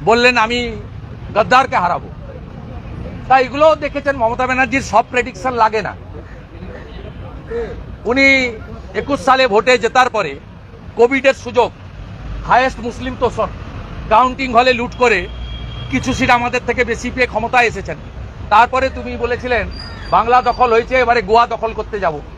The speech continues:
এখানকার মায়েদের হাজার টাকা দেন, গোয়ার মায়েদের বলেছিলেন পাঁচ হাজার দেবেন, বড় একটা শূন্য নিয়ে এসেছেন। ত্রিপুরা দখল করতে গেছিলেন, নোটার থেকে কম ভোট নিয়ে এসেছেন। অতএব মমতা ব্যানার্জির স্বপ্ন সবসময় যে পূরণ হয় তা নয়,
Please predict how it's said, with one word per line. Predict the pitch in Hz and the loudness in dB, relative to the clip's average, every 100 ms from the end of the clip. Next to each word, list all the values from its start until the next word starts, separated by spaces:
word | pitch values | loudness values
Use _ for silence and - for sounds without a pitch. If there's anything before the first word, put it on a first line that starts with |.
| - - - | -16 -12 -6
এখানকার | 202 262 254 254 | 2 2 2 0
মায়েদের | 226 220 240 247 | 2 0 2 2
হাজার | 190 220 - | 2 0 0
টাকা | 226 226 | 2 2
দেন, | 190 165 - - - - | 2 -2 -6 -14 -14 0
গোয়ার | 202 240 247 | 4 6 4
মায়েদের | 220 226 240 226 | 0 -2 -4 -4
বলেছিলেন | 226 226 233 247 | -6 -8 -10 -6
পাঁচ | 214 202 | -4 0
হাজার | 214 226 170 | 2 2 2
দেবেন, | 170 139 - - - - - - - - - - | -2 -4 -8 -12 -10 -10 -8 -8 -8 -8 -6 4
বড় | 202 247 | 6 8
একটা | 240 240 | 6 2
শূন্য | 226 226 233 | -6 -4 -4
নিয়ে | 240 233 | -2 -4
এসেছেন। | 220 180 165 151 - - - - - | -4 -6 -8 -8 -8 -8 -8 -8 -6
ত্রিপুরা | 240 262 277 269 | -4 0 6 6
দখল | 254 247 247 | 6 2 0
করতে | 240 262 247 | 0 2 2
গেছিলেন, | 233 208 165 - - - - - | 2 0 -2 -4 -8 -8 -8 -2
নোটার | 214 226 240 247 | 0 2 2 2
থেকে | 233 240 | -2 2
কম | 233 233 | 2 4
ভোট | 220 208 | 0 0
নিয়ে | 214 196 | -2 -4
এসেছেন। | 165 - 127 - - - - - | -4 -6 -6 -6 -4 -4 -4 0
অতএব | 202 311 269 | 2 4 4
মমতা | 226 233 277 | 2 0 0
ব্যানার্জির | 277 269 262 294 | 2 2 0 -4
স্বপ্ন | - 226 254 277 294 - - - - - - | 0 -2 4 2 4 -2 -8 -8 -6 -6 0
সবসময় | 233 - 262 277 | 0 2 2 2
যে | 277 269 | 2 0
পূরণ | 247 240 233 | 0 2 2
হয় | 254 | 2
তা | 220 190 | 2 2
নয়, | - | 0